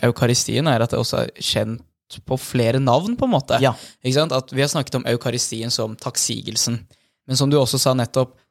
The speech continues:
Speaker 1: vi går til kommunion, ikke sant? Det er mange
Speaker 2: Mm.
Speaker 1: som også bruker ordet kommunion,
Speaker 2: Ja.
Speaker 1: og kommunion er jo nettopp å, å være et fellesskap, og, og forene oss mot et eller annet.
Speaker 2: Ja, som ett, ja.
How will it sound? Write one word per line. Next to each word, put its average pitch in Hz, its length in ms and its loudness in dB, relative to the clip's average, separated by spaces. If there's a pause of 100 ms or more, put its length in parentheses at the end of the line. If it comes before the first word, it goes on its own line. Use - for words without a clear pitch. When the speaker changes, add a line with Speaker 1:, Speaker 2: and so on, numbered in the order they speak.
(140)
Speaker 1:
vi 135 80 -2
går 120 240 0
til 120 160 0
kommunion, 135 640 0
ikke 139 100 -2
sant? 147 140 0
Det 135 80 4
er - 20 6
mange 131 160 4
Speaker 2:
Mm. 113 40 -2
Speaker 1:
som 147 120 4
også 135 160 -2
bruker 135 220 0
ordet 110 260 0
kommunion, 127 600 0
Speaker 2:
Ja. 113 80 2
Speaker 1:
og 143 200 4
kommunion 139 460 0
er - 240 -2
jo 127 160 2 (320)
nettopp 113 360 -4
å, 135 100 2 (120)
å 143 60 4
være 123 300 2
et 127 100 -2
fellesskap, 117 560 -2
og, 135 160 -4 (120)
og 135 80 -4
forene 123 580 2
oss 135 200 2
mot 123 240 -4
et - 260 -6
eller 127 140 -2
annet. 123 180 0
Speaker 2:
Ja, 131 160 2
som 131 360 -2
ett, - 260 -4
ja. 139 80 0